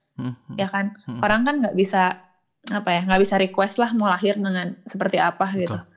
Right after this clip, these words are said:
Speaker 2: Ada kondisi yang memang ya sudah di,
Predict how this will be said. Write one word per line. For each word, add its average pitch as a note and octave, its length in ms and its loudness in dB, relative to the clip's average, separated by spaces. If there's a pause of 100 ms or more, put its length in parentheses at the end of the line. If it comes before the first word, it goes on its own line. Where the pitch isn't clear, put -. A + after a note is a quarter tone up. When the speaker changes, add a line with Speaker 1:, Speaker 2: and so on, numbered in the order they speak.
(420)
Speaker 2:
Ada G3 160 4
kondisi G3+ 400 0
yang A#3 160 0
memang G#3 480 0 (480)
ya G3 120 2
sudah F#3+ 440 0 (160)
di, F#3+ 560 4